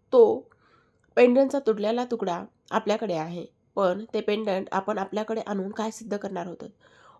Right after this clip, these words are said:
उलट असं झालं असतं की आपण त्यांच्या घरामध्ये चोरी केलेली आहे, मग हे सगळं काही आपल्यावर आरोप आले असते आणि त्याचमुळे आता आपल्याला हे सगळं अजिबात असं करायचं नाहीये. आता आपल्याला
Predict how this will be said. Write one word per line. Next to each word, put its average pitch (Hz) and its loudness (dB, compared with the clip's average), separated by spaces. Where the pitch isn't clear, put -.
उलट 233 4
असं 220 -2
झालं 214 0
असतं 185 -4
की 202 -8
आपण 196 -4
त्यांच्या 233 2
घरामध्ये 214 -2
चोरी 190 -2
केलेली 180 -6
आहे, 180 -12
मग 285 6
हे 294 4
सगळं 262 2
काही 254 -2
आपल्यावर 214 -2
आरोप 208 -4
आले 175 -4
असते 180 -10
आणि 254 4
त्याचमुळे 254 2
आता 220 -6
आपल्याला 214 0
हे 220 0
सगळं 202 -4
अजिबात 208 -6
असं 202 -8
करायचं 185 -8
नाहीये. 180 -12
आता 262 6
आपल्याला 294 2